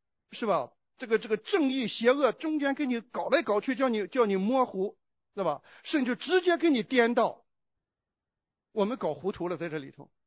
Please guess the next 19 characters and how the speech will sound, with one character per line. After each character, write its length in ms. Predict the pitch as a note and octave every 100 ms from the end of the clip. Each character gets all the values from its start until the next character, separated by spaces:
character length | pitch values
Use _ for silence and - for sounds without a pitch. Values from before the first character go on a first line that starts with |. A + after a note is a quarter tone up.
| _ _ _ _ _ _
是 60 | F3
吧？ 180 | D3+ - - - -
所 160 | B3+ G#3+
以 80 |
唯 400 | G3 F3 G#3 C4+
恐 400 | C#4 - F#3+ A3
弟 180 | - A#3+
兄 160 | F#3+ F#3
姊 140 | D#3+
妹 120 | E3
落 280 | D#3+ A#3 F3+
到 120 | D3+
这 40 | C#3
种 160 | C#3
状 200 | C#3 E3+ -
态 140 | C#3+
里 120 | B2
边 120 | C3
去， 200 | - -